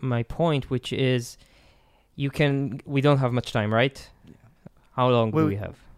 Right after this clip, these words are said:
Speaker 2: five more minutes.
Speaker 1: Five more minutes. So y-, y-, my point is that you can march an army to those cities and you can fight and, you know, and you can do, but if a culture has,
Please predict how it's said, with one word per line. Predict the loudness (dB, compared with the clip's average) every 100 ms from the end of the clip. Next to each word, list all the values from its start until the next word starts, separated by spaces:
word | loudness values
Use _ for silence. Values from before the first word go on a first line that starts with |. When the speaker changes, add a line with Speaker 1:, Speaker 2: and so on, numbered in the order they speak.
| -20 -18
Speaker 2:
five | -14 -12
more | -10
minutes. | -12 -14 -14 -6
Speaker 1:
Five | -4
more | -2 -4
minutes. | -6 -12 -16 -20 -20 -14
So | -2 -2 -2 _
y-, | -8 -8 _ _ _ _ _ _
y-, | -18 -18 _ _ _ _ -2
my | 0 0
point | 0 2 2
is | 2 0 -2 -6
that | -4 -4 -6 _ _ -20 _ -12
you | -4 2 4 4 2 -2 _ -4
can | 0 0 -2 _
march | 0 4 4 4
an | 2
army | 4 6 4 2
to | 0
those | -2 -4
cities | -2 -2 0 -2 -2 -4
and | -6
you |
can | -6 -10
fight | -4 2 4 4 0 -4
and, | -8 -8
you | -6
know, | -6 -8 -10
and | -12
you | -10
can | -8 -4
do, | -4 -6 -10 -20 -20 -2
but | 0 0 0
if | 0 0 -4
a | -10
culture | -4 2 2 2 -4 -6 -8 -20 _ _ _ _ _ _ _ _ _ _ _ _ _ _
has, | -10 0 4 6 4 2